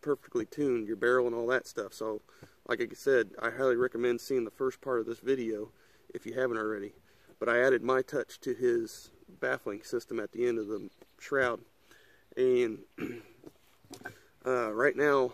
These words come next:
I'm using the Crosman Premier fourteen three grain dome. And pretty much this is my go-to pellet. Now, I've already told you guys that this barrel on this gun was choked. Um, I know some things, again, about this gun that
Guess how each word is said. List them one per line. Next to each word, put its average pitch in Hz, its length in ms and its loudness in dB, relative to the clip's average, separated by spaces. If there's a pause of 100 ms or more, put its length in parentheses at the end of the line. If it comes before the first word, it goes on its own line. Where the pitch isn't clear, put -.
(140)
I'm 123 140 -4
using 127 320 2
the 113 100 -4
Crosman 135 500 0
Premier 123 520 2 (300)
fourteen 135 460 -2
three 135 260 -4
grain 127 540 2
dome. 131 340 2 (720)
And 120 400 2
pretty 139 180 2
much 131 200 2
this 127 160 0
is 107 60 -6
my 117 160 0
go-to 120 360 2
pellet. 117 320 -4 (500)
Now, 117 140 0
I've 123 80 2
already 143 220 10
told 151 200 2
you 139 80 0
guys 139 280 6
that 117 140 0
this 127 140 2
barrel 131 380 4
on 123 80 4
this 113 120 -2
gun 127 240 4
was 107 140 -2
choked. - 440 -2 (500)
Um, 107 360 -4
I 120 80 -2
know 135 180 8
some 131 200 -2
things, 135 380 2
again, 127 560 2
about 120 220 -2
this 123 160 -2
gun 131 300 4
that 107 140 -2